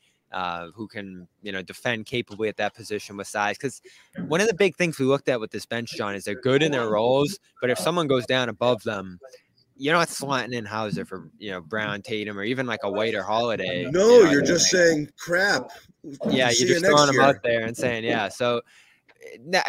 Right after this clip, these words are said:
Speaker 1: again, none of the names I'm listing are gonna save you for a long-term absence with any of those guys, but Jalen misses one game, Drew misses one game. Can you throw out a Jalen McDaniels in that case and get some good minutes from him? Can you throw in a Torrey,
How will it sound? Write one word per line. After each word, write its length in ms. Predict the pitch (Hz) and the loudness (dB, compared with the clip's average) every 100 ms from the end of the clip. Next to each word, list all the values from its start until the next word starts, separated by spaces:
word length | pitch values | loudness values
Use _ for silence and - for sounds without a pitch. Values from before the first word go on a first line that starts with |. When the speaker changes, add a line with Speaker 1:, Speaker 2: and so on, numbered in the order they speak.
| 170 160 | 4 4
Speaker 1:
again, 300 | 151 156 127 | 2 0 0
none 160 | 143 160 | 0 2
of 80 | |
the 80 | 151 | 2
names 280 | 139 147 139 | 2 0 0
I'm 160 | 131 113 | -4 -2
listing 440 | 135 135 - 123 | 0 0 -2 -8
are 60 | 107 | -6
gonna 180 | 110 104 | -8 -10
save 400 | - 135 135 120 | -4 0 0 0
you 120 | 117 | -4
for 120 | 113 | -4
a 60 | 104 | -6
long-term 720 | 101 127 147 147 - 113 98 | -2 2 2 0 -6 -10 -8
absence 440 | 95 92 - 95 92 | -8 -10 -12 -18 -16
with 100 | 98 | -12
any 160 | 98 | -10
of 80 | 95 | -8
those 160 | 95 90 | -8 -6
guys, 360 | 95 95 98 - | -4 -4 -4 -6
but 220 | 101 98 - - - _ _ _ _ _ _ _ - | -6 -6 -10 -20 -20 _ _ _ _ _ _ _ -10
Jalen 320 | 131 123 131 | -6 -4 -4
misses 320 | 131 120 117 110 | -4 -6 -10 -4
one 240 | 127 127 | -4 -2
game, 500 | 120 123 113 90 69 - - | -4 -2 -4 -6 -8 -8 -8
Drew 280 | 123 131 135 | -4 -2 -2
misses 300 | 120 117 104 | -6 -8 -6
one 260 | 120 120 | -6 -6
game. 420 | 110 117 107 90 | -6 -6 -6 -10
Can 140 | 90 110 | -12 -12
you 80 | 107 | -8
throw 240 | 117 117 | -4 -2
out 100 | 117 | -2
a 40 | 107 | -4
Jalen 320 | 107 104 98 | -8 -8 -10
McDaniels 540 | 95 - 98 95 90 | -10 -10 -10 -10 -12
in 80 | 95 | -10
that 160 | 92 - | -10 -8
case 200 | 95 - | -8 -8
and 80 | 98 | -8
get 120 | 123 | -8
some 120 | - | -8
good 160 | 90 95 | -10 -8
minutes 300 | 98 98 90 | -6 -8 -8
from 180 | 90 87 | -12 -14
him? 100 | 82 | -14
Can 140 | 104 | -10
you 120 | 101 98 | -8 -4
throw 180 | 107 | -4
in 100 | 113 104 | -2 -4
a 40 | |
Torrey, 360 | - 101 90 | -4 -4 -4